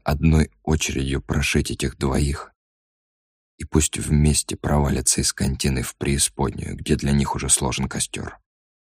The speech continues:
Тяжесть автомата словно убеждала в правоте решения.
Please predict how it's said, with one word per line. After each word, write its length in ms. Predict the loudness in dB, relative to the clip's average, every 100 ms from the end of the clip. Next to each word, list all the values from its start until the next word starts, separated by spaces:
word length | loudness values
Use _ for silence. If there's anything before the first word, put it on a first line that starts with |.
| _ _ _ 0
Тяжесть 440 | 2 4 4 4
автомата 580 | 2 4 6 6 6 2
словно 480 | 4 4 4 6 6
убеждала 600 | 4 2 2 2 2 0
в 100 | -2
правоте 420 | -2 -2 -2 -2
решения. 680 | -2 -2 -4 -6 -6 -10